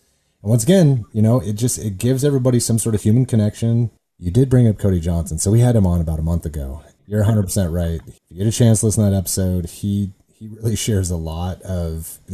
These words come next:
like, you, you've been kind about the pandemic. Cody was not kind about the pandemic. He was, uh, to say he was pissed off was slightly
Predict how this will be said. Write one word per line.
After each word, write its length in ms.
like, 160
you, 220
you've 200
been 200
kind 420
about 180
the 80
pandemic. 520
Cody 320
was 200
not 320
kind 320
about 200
the 60
pandemic. 520
He 200
was, 400
uh, 80
to 180
say 200
he 120
was 200
pissed 260
off 300
was 200
slightly 880